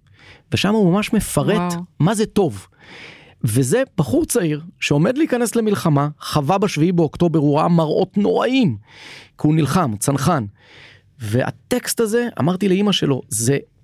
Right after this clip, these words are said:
Speaker 1: באמת טקסט מכונן על טוב." כל בתי הספר בישראל, בעברית ובערבית, צריכים ללמוד את הטקסט של נער, נער, בחור צעיר, שרואה את המוות מול העיניים,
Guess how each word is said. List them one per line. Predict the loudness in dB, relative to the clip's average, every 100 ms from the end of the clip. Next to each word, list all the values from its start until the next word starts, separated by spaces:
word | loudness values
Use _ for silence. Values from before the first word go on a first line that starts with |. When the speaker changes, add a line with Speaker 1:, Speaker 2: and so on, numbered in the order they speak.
| _ _ _ _ _
Speaker 1:
באמת | -2 2 2 2 0
טקסט | -2 -2 -2
מכונן | 0 2 2 2
על | 0
טוב." | 0 0 -2 -12 _
כל | -4 0 2 0 -2
בתי | 0 2
הספר | 0 0 0 0
בישראל, | 0 0 0 0 2 0
בעברית | 0 -2 0 2 2 0
ובערבית, | -4 -2 -2 -2 0 0 2 0 0 0 -2 -14 _ -20 _
צריכים | -4 -2 0 2
ללמוד | 2 2 0
את | -2
הטקסט | -2 -2 -2 -6 -10 -18 -20 -20 -20 -20 -20 -8
של | -2 2
נער, | 2 4 2 0 -2 -8 -8 -4 -2
נער, | 2 2 2 0
בחור | -2 0 0
צעיר, | 0 0 0 -2 -10 _ _ _
שרואה | -4 0 2 0 0 0 2
את | 2 2
המוות | 2 2 2 0 0
מול | 2 2
העיניים, | 2 2 2 2 0